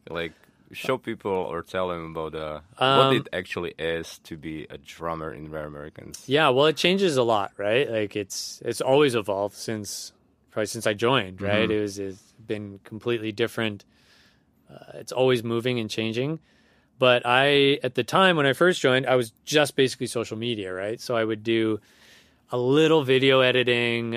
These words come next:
Speaker 2: Um, and at the time, all we really did was Instagram. I don't think we, I, I think James was doing his, uh, he, James was running our Twitter,
Speaker 1: Mm-hmm.
Speaker 2: I think. And I think you were doing YouTube
Speaker 1: Mm-hmm.
Speaker 2: stuff. And
Speaker 1: Yeah.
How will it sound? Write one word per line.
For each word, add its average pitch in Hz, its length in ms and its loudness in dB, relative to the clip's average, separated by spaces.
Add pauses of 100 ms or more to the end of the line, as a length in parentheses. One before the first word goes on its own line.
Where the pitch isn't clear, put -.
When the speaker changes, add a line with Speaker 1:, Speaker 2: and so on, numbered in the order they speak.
(100)
Speaker 2:
Um, 107 580 -6 (260)
and 135 100 0
at 143 80 -2
the 156 60 0
time, 143 280 0
all 120 200 2
we 180 100 2
really 139 240 4
did 113 240 0
was 107 300 -10 (280)
Instagram. 123 600 -6 (160)
I 113 120 -6
don't 135 160 -4
think 127 260 -4
we, 113 440 0 (1160)
I, 147 260 4
I - 20 4
think 143 200 -2
James 131 340 0
was 143 120 0
doing 139 300 0
his, 123 220 -2
uh, 127 140 -4
he, 123 220 -4
James 131 320 0
was 131 120 -2
running 135 240 2
our 127 100 2
Twitter, 131 480 2 (460)
Speaker 1:
Mm-hmm. 104 180 -8
Speaker 2:
I 117 80 0
think. 131 440 0
And 113 120 0
I 110 100 -2
think 110 300 -4
you 131 260 0
were 147 200 4
doing 127 420 0
YouTube 120 600 0
Speaker 1:
Mm-hmm. - 100 -10
Speaker 2:
stuff. 120 560 2
And 113 240 -2
Speaker 1:
Yeah. 90 200 -6